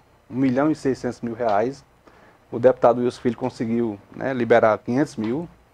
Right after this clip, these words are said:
Nós estamos na, concluindo a, a terraplanagem de, desse estádio. Ele está vindo a Bernardino Batista domingo, vou levar ele lá na,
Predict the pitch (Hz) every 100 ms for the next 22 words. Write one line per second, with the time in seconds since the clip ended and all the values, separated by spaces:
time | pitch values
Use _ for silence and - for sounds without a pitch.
0 | _ _ _ _ _ _ - 123 127 123
1 | 135 131 123 117 117 104 - - _ 147
2 | 156 165 135 147 147 131 110 90 113 -
3 | 123 123 123 113 127 120 113 101 110 110
4 | 107 - 107 107 131 165 165 - - -
5 | - - - - - - 135 165 160 -
6 | 143 117 156 156 127 127 120 120 113 -
7 | 117 123 110 113 143 131 135 120 127 117
8 | 123 143 135 117 -